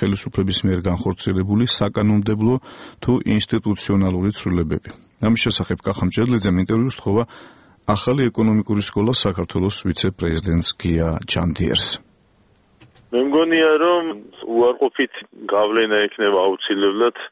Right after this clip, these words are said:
Speaker 2: ისეთ გადაწყვეტილებებს, როგორც იყო მაგალითად შრომის კოდექსის ცვლილება, რომელმაც გაართულა ურთიერთობა დამქირავებელსა და დაქირავებულ შორის, დამქირავებელს და შრომის ბაზარს შორის, იმ ადამიანებს შორის, ვინც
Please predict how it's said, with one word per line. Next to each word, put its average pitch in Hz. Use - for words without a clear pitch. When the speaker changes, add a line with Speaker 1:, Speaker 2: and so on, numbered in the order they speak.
Speaker 2:
ისეთ -
გადაწყვეტილებებს, 95
როგორც 90
იყო 95
მაგალითად 87
შრომის 90
კოდექსის -
ცვლილება, 90
რომელმაც 90
გაართულა 87
ურთიერთობა 85
დამქირავებელსა 85
და 82
დაქირავებულ 85
შორის, 98
დამქირავებელს 85
და 80
შრომის 82
ბაზარს 85
შორის, 101
იმ 87
ადამიანებს 85
შორის, 90
ვინც 87